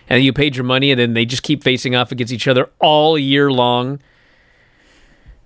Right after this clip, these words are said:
I mean, maybe you could sue for, like, four dollars and ninety-nine cents.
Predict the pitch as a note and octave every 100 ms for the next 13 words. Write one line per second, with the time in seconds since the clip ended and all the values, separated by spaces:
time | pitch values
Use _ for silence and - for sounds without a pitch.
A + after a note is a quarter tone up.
0 | _ C3 B2+ C#3+ D#3 C#3+ A#2+ - - D3
1 | C#3 C3+ A2+ - - D3+ D3+ C#3+ C#3+ B2
2 | B2 B2 C3 B2 A2 - C#3 G2+ E2 -